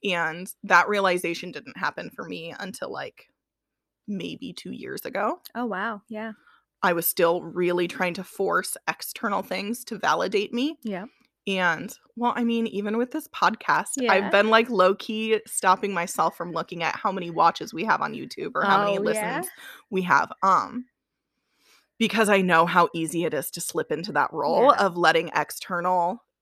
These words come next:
Speaker 1: data or external
Speaker 2: Mm-hmm.
Speaker 1: results color how I feel about myself.
Speaker 2: Well, and especially coming from the teaching world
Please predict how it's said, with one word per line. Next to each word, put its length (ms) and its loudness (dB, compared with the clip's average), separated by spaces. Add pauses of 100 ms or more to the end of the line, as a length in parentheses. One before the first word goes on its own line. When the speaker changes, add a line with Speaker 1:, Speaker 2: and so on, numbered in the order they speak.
(240)
Speaker 1:
data 680 4
or 180 2
external 500 -2
Speaker 2:
Mm-hmm. 80 -8
Speaker 1:
results 760 -4 (1160)
color 420 -2
how 240 -4
I 120 -6
feel 320 -14
about 260 -14
myself. 400 -16 (380)
Speaker 2:
Well, 440 -2 (180)
and 120 -2
especially 420 0
coming 320 -2
from 420 -4 (160)
the 220 -2
teaching 600 -6
world 480 0